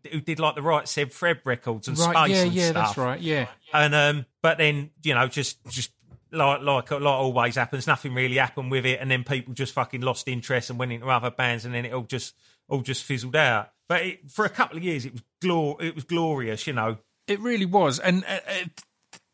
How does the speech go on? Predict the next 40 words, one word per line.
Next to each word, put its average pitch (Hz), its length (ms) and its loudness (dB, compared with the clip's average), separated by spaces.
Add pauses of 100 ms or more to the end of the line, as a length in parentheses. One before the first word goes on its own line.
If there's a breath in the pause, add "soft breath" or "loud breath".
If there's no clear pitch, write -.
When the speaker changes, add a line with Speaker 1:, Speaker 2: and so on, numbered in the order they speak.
Speaker 2:
did 196 200 4
that 220 260 4
kind 196 320 4
of 175 220 0
inspire 185 720 6
you 123 240 4
in 123 160 4
the 127 100 4
long 127 320 4
term 120 420 2 (440)
into 147 400 2
what 139 260 2
you 135 120 0
d-, - 160 -6 (580)
did 143 220 4
when 131 200 4
you 131 80 4
started 135 460 4 (160)
to, 139 240 4
to 147 180 -4
perform 135 460 0
as 127 100 0
Cunt 139 260 -2
and 120 80 -8
the 113 60 -6
Gang? 107 380 -4
Like, 123 240 2 (160)
how 165 180 4
was 160 300 4
that 135 180 4
as 131 140 -2
a 131 40 0
starting 127 480 2
point? 110 360 -6 (240)
Speaker 1:
I 185 80 4
think, 262 280 -8
uh, 233 220 4
I 226 100 6
think 240 300 -4
ultimately, 143 800 0